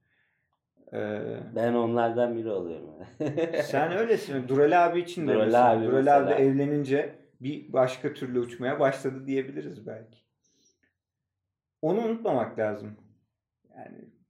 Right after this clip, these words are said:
Speaker 1: gerçekten sonunda ne oluyor? Bir şey olmuyor. Ama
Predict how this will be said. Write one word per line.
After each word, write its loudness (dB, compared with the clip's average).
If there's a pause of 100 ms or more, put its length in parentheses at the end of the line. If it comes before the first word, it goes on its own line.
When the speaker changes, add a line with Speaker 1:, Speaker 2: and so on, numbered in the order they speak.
(180)
Speaker 1:
gerçekten -4
sonunda -2
ne -2
oluyor? 0
Bir -16
şey 2
olmuyor. 0 (120)
Ama -2